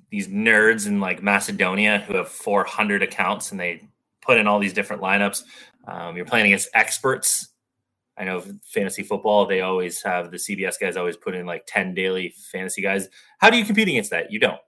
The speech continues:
Uh, it's just too tough, too, too random against the bot farms. So that's why you gotta go to Stat Hero, because no one plays daily fantasy sports to lose, because winning feels better. But traditional fantasy sports,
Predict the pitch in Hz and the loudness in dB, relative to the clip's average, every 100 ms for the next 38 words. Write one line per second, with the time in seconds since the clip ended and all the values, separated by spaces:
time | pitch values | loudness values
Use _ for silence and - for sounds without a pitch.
0 | _ _ _ _ - 85 92 - 98 - | _ _ _ _ -12 -10 -8 -10 -12 -8
1 | 117 104 95 - - _ - - 113 104 | -6 -2 -2 -2 -12 _ -16 -6 -4 -2
2 | 101 113 98 92 95 92 92 - 90 92 | -2 -4 -2 -2 -4 -4 -6 -6 -2 -2
3 | - 101 90 92 - _ _ - 165 202 | -2 -4 -4 -6 -12 _ _ 2 8 8
4 | 113 - - _ _ - 160 - 95 87 | 8 2 -10 _ _ 4 4 4 2 4
5 | 123 - _ _ 117 104 107 101 101 - | 2 -2 _ _ -4 2 4 4 0 -2
6 | - 117 135 135 85 - _ _ _ _ | 0 2 2 -2 -12 -12 _ _ _ _
7 | _ _ - 185 120 101 - _ _ 104 | _ _ 6 8 8 4 -6 _ _ 4
8 | 135 170 165 160 143 131 139 127 131 123 | 6 6 4 2 4 6 6 4 2 0
9 | - - 127 - 107 95 151 135 123 - | -4 0 0 0 -4 0 2 2 0 -4
10 | - - 120 92 127 151 123 - 131 104 | -12 -4 -4 2 2 2 -2 0 0 4
11 | 127 117 82 - _ _ 175 220 190 - | 4 4 0 -6 _ _ 10 12 12 8
12 | - _ _ _ _ _ - 113 156 - | -4 _ _ _ _ _ -8 0 2 4
13 | 151 107 120 113 - 101 - 98 117 - | 4 4 0 0 -4 -8 -2 0 0 -2
14 | - | -6